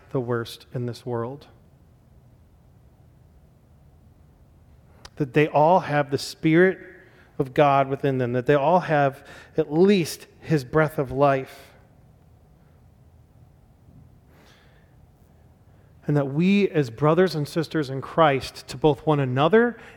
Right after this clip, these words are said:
and to the world, are called to be different. Andy, if you'll go to that next slide.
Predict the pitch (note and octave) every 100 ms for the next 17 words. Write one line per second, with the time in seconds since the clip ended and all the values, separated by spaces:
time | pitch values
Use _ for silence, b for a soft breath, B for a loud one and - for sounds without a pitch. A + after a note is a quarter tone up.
0 | B D#3+ E3 - D3 C3 C3+ D3+ G#3 F3
1 | C#3 B2 - B B - C#3 - - F#3+
2 | G#3 E3 C#3 C3+ C3+ - - - _ _
3 | - - D3 C#3 A#2+ E3+ E3 B2+ C#3 -
4 | - _ _ _ _ _ b b b b
5 | b b E3+ E3+ E3+ E3 G#3 F#3+ D#3+ C#3
6 | C3+ C#3 C#3+ - C#3+ C#3 C#3